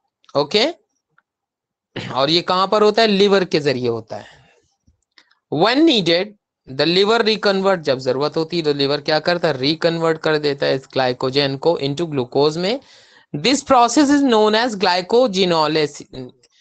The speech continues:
glycogenolysis, glycogenolysis। Glycogen से फिर convert करता है किसमें, किसमें बदलता है? Puts back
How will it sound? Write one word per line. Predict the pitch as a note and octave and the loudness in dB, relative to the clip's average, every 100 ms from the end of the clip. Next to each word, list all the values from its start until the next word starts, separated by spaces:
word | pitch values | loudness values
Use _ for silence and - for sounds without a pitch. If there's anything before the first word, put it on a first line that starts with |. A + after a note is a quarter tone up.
| _ _ - | _ _ -8
glycogenolysis, | C#3+ D3+ D#3+ F#3 G3+ A3 - _ C#3+ C#3 D3 D3+ D#3+ D#3+ C3+ - - - | -2 -2 -2 0 2 0 -6 _ -4 0 2 0 0 -2 -2 -4 -14 -6
glycogenolysis। | C3 D3 D3 G3 A#3+ F3+ C#3+ C3+ A#2 A2+ C3+ | -2 -2 -2 -2 -2 -2 -2 0 -2 -4 -4
Glycogen | C#3+ E3 F3+ A3 A3+ G#3+ | -2 0 0 0 0 2
से | B3 D#4 - _ _ _ _ _ | 0 0 -4 _ _ _ _ _
फिर | C3+ D#3 F3+ F3+ - | -2 0 0 -4 -4
convert | F3+ F3 F#3 F#3 | -4 0 -2 0
करता | G3 F3+ G3 | -2 0 -2
है | |
किसमें, | F#3+ F#3 A3 B3 E4+ _ _ _ _ _ _ _ _ _ _ | -2 -2 0 0 -2 _ _ _ _ _ _ _ _ _ _
किसमें | C3 B2 D#3+ | -12 -6 -2
बदलता | D#3+ D#3+ D#3 F3 | 0 0 0 -2
है? | A#3 C4 D3+ | -2 -4 -6
Puts | C#3+ - - _ _ _ _ _ _ - | -6 -10 -20 _ _ _ _ _ _ -4
back | C3+ D#3+ G#3+ - | 0 0 -2 -6